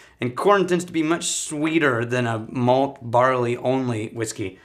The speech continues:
which is what single malt Scotch is, right? So if you're trying to blind taste these, you know, switch 'em around, pretend like you don't know which is which.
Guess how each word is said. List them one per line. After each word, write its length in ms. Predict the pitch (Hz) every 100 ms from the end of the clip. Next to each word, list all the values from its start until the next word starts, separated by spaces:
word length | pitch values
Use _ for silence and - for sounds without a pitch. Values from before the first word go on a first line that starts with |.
| -
which 160 | 131 123
is 100 | 113
what 160 | 123
single 220 | - 131
malt 140 | 120 120
Scotch 400 | - 147 143 -
is, 200 | 101 110
right? 200 | 117 - - -
So 160 | - 175
if 100 | 180
you're 100 | 208
trying 320 | - 202 175
to 60 | 139
blind 360 | 135 143 127
taste 300 | 160 170 -
these, 260 | 113 113 - - -
you 60 |
know, 120 | 127 123
switch 340 | - 170 165
'em 80 | 147
around, 360 | 143 143 143 -
pretend 300 | - 123 147
like 180 | 139 131
you 60 | 135
don't 180 | 135 147
know 140 | 135
which 180 | 135 131
is 100 | 120
which. 320 | 131 139